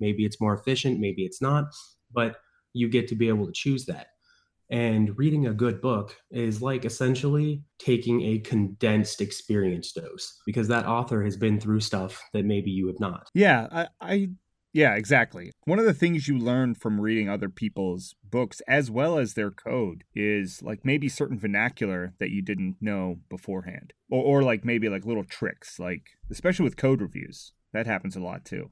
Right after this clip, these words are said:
Speaker 2: But, but we
Speaker 1: Yeah.
Speaker 2: come back to this idea of self-versioning. We wanna make sure that we're constantly improving our personal code base, whether it's new techniques, new whatever. You know, we wanna make sure that we're on point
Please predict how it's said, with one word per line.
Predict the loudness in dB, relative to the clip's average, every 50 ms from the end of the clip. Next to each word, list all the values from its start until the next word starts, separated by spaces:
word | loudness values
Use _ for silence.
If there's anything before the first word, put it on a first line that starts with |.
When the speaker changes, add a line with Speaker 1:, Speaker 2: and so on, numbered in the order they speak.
| _ _
Speaker 2:
But, | -20 -4 -2
but | 0 2
we | 2 4
Speaker 1:
Yeah. | 4
Speaker 2:
come | 4 4
back | 6 6 4 4 4
to | 2 2
this | 2 2 2 2 2
idea | 2 2 2 2 4 4 4 4 4 2
of | 0 -2 -2 -2 -2 0 -2 -2 -4 -6 -8 -12 _
self-versioning. | -14 -12 -4 0 2 2 2 2 0 -4 -10 -8 -4 -2 0 0 0 -2 -4 -6 -6 -10 -14 _ _ -20 -20 -10 -2 2
We | 2
wanna | 4 4 4 4 4
make | 2 2 0
sure | 0 -2 2 4 4 6 6
that | 4 2 0
we're | 0 0 0 0 0 -2 -4 _ -14
constantly | -8 -6 -4 -2 -2 -2 -4 -2 -2 -4 -2 0 0 0 0 0 -2 -4 -6 _ _ _ _
improving | -2 -2 -2 0 2 2 2 4 2 0 0
our | 0 -2 -4
personal | -4 -4 -4 -2 -2 -2 -2 -2 -2 -2
code | -2 -2 0 0 2 2 0
base, | -2 -6 -10 -12 -16 -14 -8
whether | -6 -4 -2 -2 -2 -2 -2
it's | -2 -4 -6 -10 -16 -14 -10
new | -4 0 4 4 4 4
techniques, | 2 -2 -6 -6 -4 -2 -2 -2 -2 -2 -4 -8 -14 -16 -16 -18 _ _ _ _
new | -4 -2 0 0 2 2 2 2 0 0 0 -2 -4 -6 -8 -14 _ _
whatever. | -8 -2 2 4 4 2 2 -2 -10 -16 _ _
You | -10 -8
know, | -6 -6 -4
we | -4 -4
wanna | -4 -4 -2 -2
make | -2 -2 -4 -6
sure | -8 -6 -4 -2 -2 -2 -4
that | -4 -6 -6 -6 -6
we're | -6 -6 -4
on | -2 -2 -2 -2
point | -4 -4 -4 -2 -2 0 0 -2 -4 -6